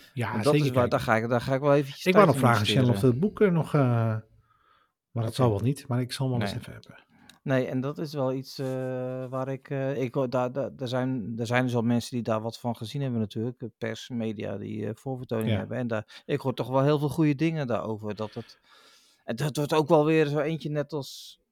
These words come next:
Speaker 2: ik ben heel slecht in namen, d-, daar, daar moet je echt wel je
Speaker 1: The
Speaker 2: best voor
Speaker 1: Expanse.
Speaker 2: doen om naar te ki-, The Expanse,
Speaker 1: Ja.
Speaker 2: je erg je best voor doen om daarnaar te kijken.
Speaker 1: Ja, ja, zeker de Three Body Problem, want, want zeker de,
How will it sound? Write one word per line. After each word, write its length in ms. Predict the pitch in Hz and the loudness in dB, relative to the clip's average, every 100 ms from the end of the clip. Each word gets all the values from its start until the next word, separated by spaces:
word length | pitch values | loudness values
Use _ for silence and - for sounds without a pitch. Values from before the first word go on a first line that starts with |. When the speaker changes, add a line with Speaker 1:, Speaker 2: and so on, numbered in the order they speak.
| _ | _
Speaker 2:
ik 160 | 120 117 | -18 -10
ben 160 | 131 120 | -4 -2
heel 140 | 127 | -2
slecht 260 | - - - | -2 -8 -4
in 100 | 127 | 0
namen, 460 | 127 127 120 110 | 2 2 0 -2
d-, 80 | 104 113 | -4 -4
daar, 180 | 123 120 | -2 0
daar 120 | 127 | 2
moet 120 | 139 | 2
je 60 | 135 | 2
echt 120 | 139 | 2
wel 140 | 143 | 2
je 200 | 139 131 | 4 0
Speaker 1:
The 100 | 117 | 2
Speaker 2:
best 160 | - 160 | 4 6
voor 80 | 147 | 6
Speaker 1:
Expanse. 280 | 123 139 143 | 4 4 0
Speaker 2:
doen 100 | 147 | 0
om 120 | 143 | 0
naar 140 | 143 139 | 0 0
te 100 | 139 | -4
ki-, 180 | 139 | -8
The 80 | 110 | -6
Expanse, 600 | 123 - - 139 135 123 127 | -8 -6 0 2 2 -2 -2
Speaker 1:
Ja. 120 | 110 | -2
Speaker 2:
je 120 | 143 | -2
erg 240 | 143 147 139 | -6 -8 -6
je 140 | 139 | -6
best 300 | 120 135 - | -4 -6 -6
voor 220 | _ 131 117 | _ -6 -4
doen 220 | 127 123 | -4 -4
om 140 | 120 | -4
daarnaar 240 | 120 117 113 | -4 -4 -6
te 100 | - | -8
kijken. 400 | 131 120 - - | -8 -8 -10 -2
Speaker 1:
Ja, 180 | 127 107 | -2 4
ja, 260 | 139 151 | 8 8
zeker 420 | 143 180 180 143 | 10 8 6 2
de 100 | 139 | 2
Three 180 | 143 165 | 4 4
Body 160 | 156 151 | 6 4
Problem, 240 | 120 120 | 4 0
want, 160 | 117 135 | 0 -2
want 260 | 139 123 - | -2 -4 -2
zeker 400 | - 143 147 135 | 2 4 4 4
de, 380 | 131 120 113 | 4 4 2